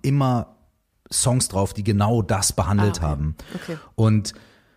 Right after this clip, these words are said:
Speaker 1: aber natürlich war das dann auch wieder Musik und Kunst und es war
Speaker 2: Mhm.
Speaker 1: kryptisch und es war irgendwie so eine Form von, von Selbstgespräch natürlich auf gewisse Weise und nicht hundert Prozent persönlich, weil ich natürlich auch nicht alles hundert Prozent zeigen
Speaker 2: Ja.
Speaker 1: wollte, sondern
Speaker 2: Ja.
Speaker 1: das Ganze auch immer noch ver-,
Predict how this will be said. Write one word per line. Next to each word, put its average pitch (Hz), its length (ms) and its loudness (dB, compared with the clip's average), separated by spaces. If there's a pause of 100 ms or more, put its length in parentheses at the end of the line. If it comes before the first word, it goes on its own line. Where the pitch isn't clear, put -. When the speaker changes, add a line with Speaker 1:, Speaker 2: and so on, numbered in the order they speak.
(520)
Speaker 1:
aber 120 160 2
natürlich 131 380 2
war 117 100 2
das 123 120 0
dann 120 140 0
auch 127 240 0
wieder 127 160 2
Musik 113 460 2
und 110 140 -2
Kunst 147 380 0
und - 80 -2
es 107 140 -2
war 104 120 2
Speaker 2:
Mhm. 92 40 -4
Speaker 1:
kryptisch 131 580 0
und 117 140 0
es 104 160 -2
war 104 180 2
irgendwie 110 180 2
so 104 100 0
eine 104 120 2
Form 110 240 0
von, 101 400 2
von 95 800 -2
Selbstgespräch - 1400 -2
natürlich 110 400 0
auf 104 140 -2
gewisse 107 280 -2
Weise 101 200 2
und 110 100 2
nicht 110 280 -2
hundert 156 240 4
Prozent 123 360 0
persönlich, 107 460 2
weil 82 80 -4
ich - 140 -10
natürlich 90 280 -6
auch - 80 -10
nicht 123 240 -4
alles 127 320 0
hundert 120 180 2
Prozent 110 320 -2
zeigen 104 280 2
Speaker 2:
Ja. 98 40 2
Speaker 1:
wollte, 98 240 2
sondern 90 200 0
Speaker 2:
Ja. 82 40 -4
Speaker 1:
das - 100 -4
Ganze 98 240 -2
auch 101 140 -4
immer 120 140 0
noch 101 160 2
ver-, 90 260 2